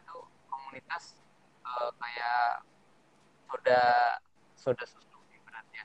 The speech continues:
Om di awal, kedepannya, eh, nggak tahu, eh, nggak tahu, kadang nggak ada suaranya. Tapi saya harap di si Dev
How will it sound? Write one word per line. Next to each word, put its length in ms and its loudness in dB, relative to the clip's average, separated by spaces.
Om 160 -2
di 80 -12
awal, 480 0
kedepannya, 640 -8
eh, 280 -10
nggak 160 -4
tahu, 160 -10
eh, 400 -4
nggak 180 -10
tahu, 220 -14
kadang 260 -10
nggak 160 -12
ada 100 -14
suaranya. 480 -12
Tapi 300 -20
saya 240 -8
harap 320 -2
di 320 -16
si 240 -20
Dev 160 -14